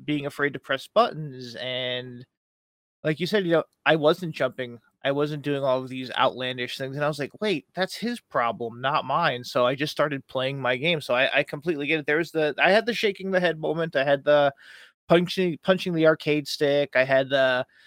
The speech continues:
the self-blame, I had all of those steps, but on that third or fourth match,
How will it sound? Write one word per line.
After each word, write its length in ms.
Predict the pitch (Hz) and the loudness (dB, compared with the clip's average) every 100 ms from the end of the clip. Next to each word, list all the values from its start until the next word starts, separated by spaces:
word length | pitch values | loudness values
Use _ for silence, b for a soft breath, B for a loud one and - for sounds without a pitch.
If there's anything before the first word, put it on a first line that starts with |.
| b 143 | b -8
the 80 | |
self-blame, 1300 | 147 165 165 - - 143 139 156 151 151 143 139 143 - | 2 4 4 0 -8 -2 0 2 0 0 -4 -10 -4 2
I 100 | 170 | 6
had 200 | 202 165 - | 6 4 4
all 260 | 156 185 190 | 6 8 8
of 60 | 175 | 4
those 160 | 170 | 0
steps, 380 | - 185 165 - - | 4 6 6 2 -2
but 120 | 143 - | -2 0
on 240 | 135 147 143 | -2 0 0
that 320 | 139 135 - _ | 2 2 -2 _
third 220 | 147 175 185 | -2 0 0
or 40 | |
fourth 340 | - 190 185 190 | -2 0 0 0
match, 600 | 202 220 202 - - | 0 0 0 -4 -14